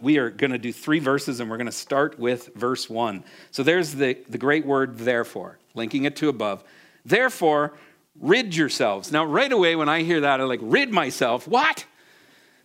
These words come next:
This isn't gonna be good." He's telling me to get rid of something. How many people don't like to get rid of anything? So he says, "Therefore, because of all these things, because you're the elect, because you're called out, because you're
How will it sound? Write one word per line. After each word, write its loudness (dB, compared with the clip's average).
This 4
isn't 0
gonna 2
be -2
good." 2
He's -4
telling 0
me 2
to 0
get 0
rid 2
of 0
something. 0
How 2
many 2
people 0
don't 0
like 2
to 0
get 2
rid 4
of 0
anything? -2
So 4
he 6
says, 0
"Therefore, 2
because 0
of 0
all 2
these -4
things, 0
because -2
you're 0
the 0
elect, 0
because -2
you're 0
called 0
out, 2
because -2
you're 2